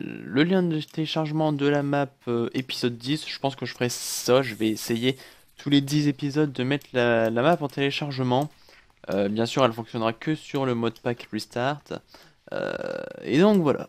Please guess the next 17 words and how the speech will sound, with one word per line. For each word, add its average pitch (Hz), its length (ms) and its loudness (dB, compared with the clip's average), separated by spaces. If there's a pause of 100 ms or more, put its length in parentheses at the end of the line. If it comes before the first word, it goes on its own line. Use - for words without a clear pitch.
(100)
Ok, 135 400 4
donc 190 220 2
aujourd'hui, 233 260 4
qu'est-ce - 200 2
qu'on 220 100 0
va 175 120 6
faire ? 202 280 2
Alors, 175 160 4
on 170 60 0
va 196 100 2
commencer 196 380 0
un 190 80 4
peu 220 220 -2 (440)
à 143 140 2
faire 202 420 2
du, 156 480 -4
euh, 113 680 4